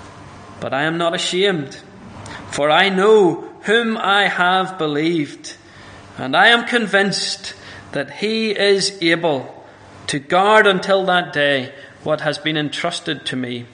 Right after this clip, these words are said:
Follow the pattern of the sound words that you have heard from me in the faith and love that are in Christ Jesus.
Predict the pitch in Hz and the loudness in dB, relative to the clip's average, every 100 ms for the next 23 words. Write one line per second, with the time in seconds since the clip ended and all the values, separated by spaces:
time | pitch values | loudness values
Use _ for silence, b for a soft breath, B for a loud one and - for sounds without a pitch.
0 | - - - - - - - - - - | -20 -20 -20 -20 -20 -20 -20 -20 -20 -20
1 | - - B B - - 202 226 226 208 | -20 -16 B B -6 6 8 8 6 2
2 | 202 208 214 226 185 160 190 190 196 165 | 2 2 2 0 -4 -4 -2 0 0 2
3 | 185 208 - 180 160 156 151 - 202 196 | 2 2 0 -6 -6 -6 -6 -2 -2 -2
4 | 190 175 175 165 165 165 B B B B | -2 -2 -2 -4 -6 -6 B B B B
5 | B 185 247 262 - 214 220 - - 175 | B 0 2 0 4 4 4 0 -4 -2
6 | 170 190 208 185 156 165 165 156 175 180 | 2 4 2 -2 -4 0 2 2 2 -2
7 | 180 160 160 - - 143 139 127 - - | -2 -2 -2 -4 -4 -2 -2 -2 -4 -6